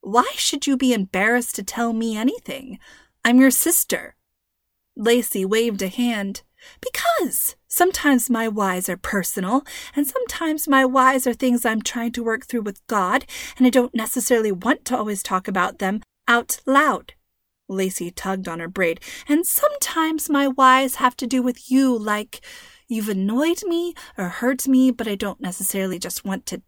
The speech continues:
tell you. And sometimes I need to just work through those feelings and get past them without making a big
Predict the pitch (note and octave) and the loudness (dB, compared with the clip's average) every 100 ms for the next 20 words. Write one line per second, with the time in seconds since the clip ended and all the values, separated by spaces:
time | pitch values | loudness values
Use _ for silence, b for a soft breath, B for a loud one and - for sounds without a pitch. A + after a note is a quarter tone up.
0 | - - A3 D4 C4+ F3+ - - _ - | -8 -6 -2 -2 -2 -6 -10 -16 _ 2
1 | C4+ B3+ - C#5 B4+ - G3+ G3 A3+ A#3 | 4 4 2 2 -2 -2 -2 -2 -2 -4
2 | A3 B3 A#3 G#3 A#3 C4 - C4+ C4 B3+ | -4 -6 -6 0 2 2 -2 0 4 2
3 | B3 - C4+ C4+ B3 A#3+ A3+ B3+ A#3+ _ | 0 -2 2 4 4 2 -2 0 0 _
4 | - B3+ B3+ - - B3+ B3 B3+ A#3 B3 | -2 -2 -2 -6 0 4 4 4 0 0
5 | A#3 B3 B3 B3+ C4 D#4+ | -4 -4 0 0 0 -6